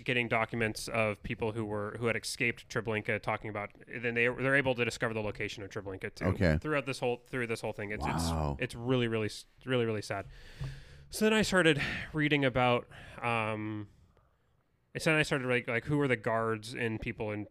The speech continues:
Speaker 1: charge of these? Like, how can some, like, how can people be this awful? Like, if
Speaker 2: Yeah.
Speaker 1: you're, like, a person running these camps, like,
Speaker 2: Yeah.
Speaker 1: how do you,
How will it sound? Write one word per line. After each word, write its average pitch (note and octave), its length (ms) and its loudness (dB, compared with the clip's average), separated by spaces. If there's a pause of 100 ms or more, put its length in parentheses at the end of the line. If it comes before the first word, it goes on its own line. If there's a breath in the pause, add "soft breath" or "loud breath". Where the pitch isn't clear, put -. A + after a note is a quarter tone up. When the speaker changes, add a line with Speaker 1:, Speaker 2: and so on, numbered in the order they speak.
Speaker 1:
charge D#3 400 4
of A2+ 80 2
these? G#2+ 440 -6 (800)
Like, B2+ 160 -2
how E3 220 0
can E3 200 2
some, C#3+ 260 0
like, B2+ 180 0
how D3 240 2
can E3 160 0
people A#2 460 -2 (460)
be A#2+ 520 -2 (1040)
this B2 300 2
awful? A2 500 -4
Like, A2 180 0
if C#3 80 6
Speaker 2:
Yeah. E2+ 120 6
Speaker 1:
you're, - 160 4
like, C#3 180 2
a C#3 80 -4
person C3 380 0
running A#2+ 260 4
these G#2+ 180 -4
camps, G#2 380 -6
like, E2 120 2
Speaker 2:
Yeah. D2+ 200 4
Speaker 1:
how E3 240 4
do F#3 80 2
you, C#3 240 0